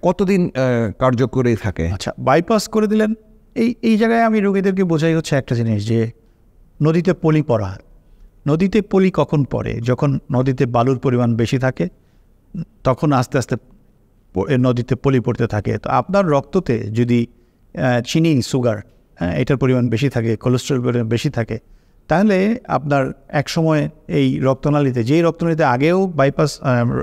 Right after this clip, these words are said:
Speaker 2: ব্লক হয়েছে, সেমভাবে যে নতুন পথটা আমরা তৈরি করে দিলাম,
Speaker 1: সেই
Speaker 2: এর
Speaker 1: রক্ত
Speaker 2: মধ্যেও
Speaker 1: হতে
Speaker 2: একই জিনিস, ওই পলি আবার পড়বে, সেখানে ক্যালসিয়াম জমা হবে, অন্যান্য কম্পোনেন্ট জমা হবে এবং রক্তনালীটা সরু হয়ে যাবে। তাহলে আপনি যদি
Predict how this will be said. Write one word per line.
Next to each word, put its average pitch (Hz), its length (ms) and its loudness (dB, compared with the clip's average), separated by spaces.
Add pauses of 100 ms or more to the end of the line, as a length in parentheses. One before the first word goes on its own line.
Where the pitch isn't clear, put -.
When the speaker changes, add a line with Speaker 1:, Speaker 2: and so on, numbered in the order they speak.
Speaker 2:
ব্লক 131 320 0
হয়েছে, 175 320 0 (360)
সেমভাবে 196 520 2
যে 127 160 2
নতুন 151 300 2
পথটা 180 280 0
আমরা 160 160 2
তৈরি 147 220 0
করে 139 180 2
দিলাম, 110 260 -2 (260)
Speaker 1:
সেই 165 180 0
Speaker 2:
এর 160 60 4
Speaker 1:
রক্ত 151 100 2
Speaker 2:
মধ্যেও 147 580 2
Speaker 1:
হতে 101 220 -4
Speaker 2:
একই 165 220 0
জিনিস, 165 380 0
ওই 160 140 2
পলি 170 340 2
আবার 143 160 2
পড়বে, 156 400 0
সেখানে - 320 -2
ক্যালসিয়াম 147 440 0
জমা 147 240 2
হবে, 147 260 2 (340)
অন্যান্য 143 340 4
কম্পোনেন্ট 139 520 2
জমা 131 200 2
হবে 135 200 2
এবং 165 300 0 (520)
রক্তনালীটা 147 580 2
সরু 127 300 2
হয়ে 117 140 2
যাবে। 110 240 -2 (460)
তাহলে 233 380 2
আপনি 160 260 0
যদি 185 320 0